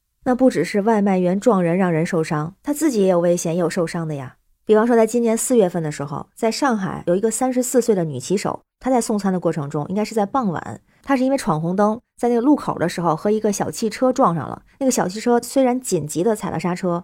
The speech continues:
但当时还是没能避免这个事故的发生，因为撞击非常的激烈，所以这个骑手非常不幸，当场身亡。那你可能又要说，骑手为什么这么快？还不是因为平台给他派那么多单，是平台的问题。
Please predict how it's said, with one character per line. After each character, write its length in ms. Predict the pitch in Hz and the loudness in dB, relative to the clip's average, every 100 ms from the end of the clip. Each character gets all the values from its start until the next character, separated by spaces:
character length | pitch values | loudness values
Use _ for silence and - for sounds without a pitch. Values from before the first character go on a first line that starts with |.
| - | -6
但 140 | - 226 | -4 0
当 180 | 240 | 0
时 80 | 240 | 0
还 160 | 220 226 | 0 0
是 80 | 220 | 0
没 140 | 202 | 0
能 160 | 214 226 | 0 -2
避 180 | 262 | -2
免 160 | 190 156 | -2 -2
这 100 | 175 | -4
个 80 | 165 | -4
事 140 | - | -2
故 100 | 170 | -2
的 80 | 151 | -2
发 160 | 151 147 | -4 -6
生， 240 | 156 147 - - | -6 -8 -10 -8
因 100 | - | 0
为 120 | 247 | 0
撞 200 | 254 262 | 2 0
击 160 | 214 240 | 2 2
非 140 | 240 | 4
常 140 | 254 214 | 4 2
的 80 | 208 | -2
激 200 | - 233 | -2 0
烈， 240 | 233 - - _ | 2 0 -8 _
所 220 | - 240 | 2 4
以 20 | |
这 80 | 233 | 4
个 80 | 202 | 2
骑 200 | - 214 | 0 0
手 160 | 185 | 0
非 160 | 156 214 | -2 -2
常 160 | 202 | -2
不 120 | 170 160 | -2 -4
幸， 240 | - 160 - _ _ | -4 -8 -10 _ _
当 140 | 214 | -2
场 180 | 214 180 | -2 -4
身 160 | - 165 | -4 -6
亡。 240 | 131 120 - _ _ - | -6 -10 -16 _ _ -2
那 100 | 262 | 2
你 100 | 269 | 2
可 80 | 233 | 2
能 80 | |
又 60 | 196 | 4
要 160 | 208 175 | 4 2
说， 320 | - 175 175 | 0 -2 -2
骑 180 | - 262 | 0 0
手 140 | 196 | 4
为 100 | 233 | 4
什 100 | 247 | 4
么 60 | 170 | 0
这 80 | |
么 80 | 156 | -4
快？ 380 | 135 - 139 - | -4 -8 -10 -12
还 180 | - 220 | -2 0
不 80 | 254 | 2
是 120 | 247 | 2
因 80 | 226 | 2
为 100 | 220 | -2
平 340 | 220 - 196 | -4 -2 -2
台 320 | 208 185 170 185 | 0 -2 -4 -4
给 80 | 175 | -4
他 100 | 190 | -2
派 180 | 233 | 0
那 80 | 185 | 0
么 80 | 170 | 0
多 140 | 160 | -2
单， 240 | 156 160 165 | -2 -2 -4
是 100 | - | -6
平 280 | - 175 190 | -4 -2 0
台 120 | 165 | -2
的 120 | 165 | -2
问 120 | 165 | -4
题。 280 | 147 127 131 | -8 -12 -14